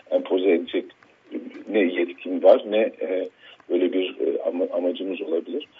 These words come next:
E, Gezi Parkı'nın, e, park olarak kalması talebi temel talep, e, tir. Çünkü bununla başlayan bir hareketti ve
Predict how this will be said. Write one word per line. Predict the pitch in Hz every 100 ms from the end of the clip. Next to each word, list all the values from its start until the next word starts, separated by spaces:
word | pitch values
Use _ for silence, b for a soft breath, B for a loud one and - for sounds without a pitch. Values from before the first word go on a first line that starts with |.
| b b b -
E, | 73 90 90
Gezi | 110 110
Parkı'nın, | - 135 117 - - 113 110 - B B B _ -
e, | 92 -
park | - 131 160 -
olarak | 104 104 95 -
kalması | - 104 101 98 - - 127
talebi | - 98 95 90 139 151
temel | - 117 135 131
talep, | - 127 131 - - - _ -
e, | 90 90 - - - b b b _
tir. | - 156 - -
Çünkü | - 127 - - 104 104
bununla | 127 165 139 110
başlayan | 92 - 104 92 90
bir | -
hareketti | 92 87 - 131 - - 151
ve | 123 120